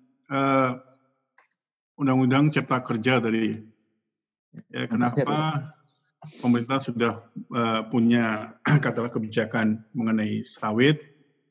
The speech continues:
Speaker 1: tapi kenapa juga ada Undang-Undang Cipta Kerja yang antara lain, eh, mengakomodir atau ingin menyelesaikan permasalahan sawit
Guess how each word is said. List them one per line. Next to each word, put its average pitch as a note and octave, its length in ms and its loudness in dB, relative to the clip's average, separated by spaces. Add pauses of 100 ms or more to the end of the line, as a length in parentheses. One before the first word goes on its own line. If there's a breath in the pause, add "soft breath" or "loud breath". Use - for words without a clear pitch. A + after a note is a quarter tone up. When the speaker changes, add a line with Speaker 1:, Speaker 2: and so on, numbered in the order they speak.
(840)
Speaker 1:
tapi C3+ 400 2
kenapa A#2+ 320 0
juga B2 560 2
ada C#3 480 2
Undang-Undang A#2+ 400 4
Cipta B2+ 240 0
Kerja B2 480 4
yang C3+ 400 6 (240)
antara A#2+ 400 4
lain, C#3+ 480 4 (240)
eh, A2 340 -2 (220)
mengakomodir B2+ 1200 4 (320)
atau B2 560 -2
ingin D3+ 240 10
menyelesaikan B2+ 640 4
permasalahan A#2+ 400 2
sawit A2+ 240 0